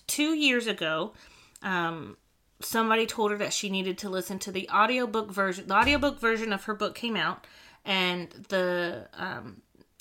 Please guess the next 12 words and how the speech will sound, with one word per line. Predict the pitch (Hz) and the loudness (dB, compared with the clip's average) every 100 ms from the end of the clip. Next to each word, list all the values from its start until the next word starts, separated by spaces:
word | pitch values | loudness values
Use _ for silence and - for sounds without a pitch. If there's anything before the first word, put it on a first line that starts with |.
| - 185 | -2 4
audiobook | 208 220 208 208 | 6 4 0 -2
narrator | 214 240 269 240 196 185 180 - - | 0 2 2 2 2 0 -4 -8 -10
came | - 240 277 | -2 0 2
to | 294 262 | 0 0
her | 220 185 | 0 0
and | 190 | -2
said, | 196 196 | -6 -8
"Hey, | 254 262 254 240 - - - _ _ _ | -4 0 0 -2 -10 -20 -20 _ _ _
please | - 294 294 277 | -2 4 4 4
listen | 269 247 233 | 0 -2 -6
to | - 190 | -6 -4
this. | 170 160 - - | -2 -2 -6 -14